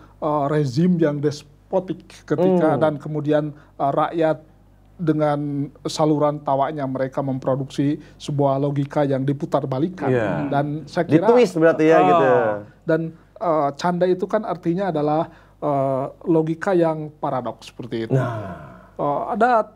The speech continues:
Speaker 1: ada dua cerita menarik kalau menurut saya.
Speaker 2: Ini dah.
Speaker 1: Ketika Rusia dipimpin oleh U-, Uni Soviet dulu ya,
Speaker 2: Ya.
Speaker 1: eh, sebelum mengalami Glasnost dan Perestroika,
Speaker 2: Ya.
Speaker 1: itu kan negara itu menjadi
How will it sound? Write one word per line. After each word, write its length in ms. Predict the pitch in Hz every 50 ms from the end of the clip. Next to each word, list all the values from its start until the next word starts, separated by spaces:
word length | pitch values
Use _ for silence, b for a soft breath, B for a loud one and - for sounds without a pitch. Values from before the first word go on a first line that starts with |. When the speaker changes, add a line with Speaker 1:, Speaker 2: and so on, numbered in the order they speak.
| _ _
Speaker 1:
ada 260 | - 185 165 160 160 160
dua 280 | 147 151 151 143 143 143 143 135 139 143 - - - - -
cerita 300 | - 170 151 151 151 160
menarik 400 | 147 147 139 139 147 156 151 135
kalau 220 | 139 - 139 120 120
menurut 120 | 117 - 123
saya. 220 | 113 110 104 101
Speaker 2:
Ini 180 | 101 101 107 107 104
dah. 260 | 98 110 104 95 95 92
Speaker 1:
Ketika 640 | - 156 - 165 156 - - 165 170 170 170 170 165
Rusia 580 | 160 156 - - 175 160 151 156 160 170 170
dipimpin 540 | 165 156 151 - 165 156 151 - - 170 165
oleh 680 | 175 - 156 139 135 139 135 135 135 131 127 127 123 - -
U-, 220 | - 151 143 147 143 - -
Uni 120 | 160 160
Soviet 320 | 151 - - - - 240
dulu 180 | - 135 120 117
ya, 260 | 117 120 143 214 359 -
Speaker 2:
Ya. 280 | - 95 98 92 - -
Speaker 1:
eh, 300 | - - 156 131 117 113 113
sebelum 340 | - - 156 151 165 160 156
mengalami 640 | 151 151 147 143 143 143 143 143 147 151 156 156 156 156
Glasnost 580 | - 147 139 143 143 139 - - 151 147 -
dan 160 | - 135 131 135
Perestroika, 760 | - 151 143 - - 135 131 143 143 - 131 107 98 101 -
Speaker 2:
Ya. 180 | - 92 85 -
Speaker 1:
itu 140 | - 151 160
kan 160 | 151 156 151
negara 380 | 151 151 147 147 135 151 143 143
itu 280 | 151 151 147 147 - 170
menjadi 540 | 165 156 143 139 135 143 135 131 135 131